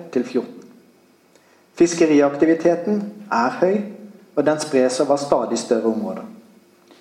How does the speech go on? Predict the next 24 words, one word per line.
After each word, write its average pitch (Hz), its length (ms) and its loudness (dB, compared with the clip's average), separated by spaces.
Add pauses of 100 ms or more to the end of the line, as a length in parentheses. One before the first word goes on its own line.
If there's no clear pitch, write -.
(200)
Kystvakten 160 560 0
gjennomførte 151 720 2
femten 165 640 -6
hundre 147 380 2
og 160 160 2
åtteogåtti 147 680 -2
inspeksjoner 151 720 0
i 165 80 0
fjor. 202 140 4 (1300)
Det, 135 240 -2
også - 240 0
det 120 160 2
er 147 80 2
normalt. 170 480 -2 (1200)
Det 139 140 4
er - 80 -4
det 120 100 2
nivået 127 400 2
vi 143 80 4
har 147 160 2
lagt 110 320 -4
på 165 80 6 (240)
over 123 240 2
lang 101 220 -2